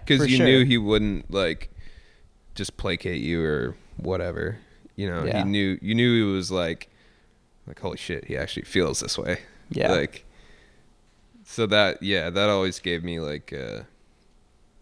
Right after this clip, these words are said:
Speaker 2: It was like that stamp of approval.
Speaker 1: Yeah, and it gave me,
Speaker 2: <laughs>
Speaker 1: like, you know, if I was having any doubts about anything, it wiped them away because, you know, I had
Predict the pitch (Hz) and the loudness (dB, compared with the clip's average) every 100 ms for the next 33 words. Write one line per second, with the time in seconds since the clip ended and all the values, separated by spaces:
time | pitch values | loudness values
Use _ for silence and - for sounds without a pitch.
0 | _ _ - _ - _ - 160 156 156 | _ _ -20 _ -20 _ 2 4 4 2
1 | 135 104 - 139 139 131 113 - 123 113 | -2 -4 -2 0 0 -2 -4 -2 -2 -2
2 | 110 104 139 135 113 92 104 123 139 160 | -4 2 6 8 6 2 -2 2 6 8
3 | 139 143 147 147 139 123 113 - - 311 | 8 6 4 6 6 6 4 -2 -14 -14
4 | 226 - - 156 143 135 143 139 139 143 | -14 -14 0 4 6 4 4 4 4 4
5 | 139 135 127 117 117 123 123 113 113 110 | 4 4 2 2 4 4 4 2 2 2
6 | 110 107 113 110 107 104 98 80 95 92 | 0 0 0 2 2 2 2 -4 -10 -10
7 | - 101 101 - 101 92 95 104 95 87 | 0 4 4 2 -2 0 4 4 4 0
8 | - 90 87 87 - - 95 92 85 80 | -4 -4 -4 -6 -12 -10 -6 -6 -4 -6
9 | 98 87 85 | -4 -6 -6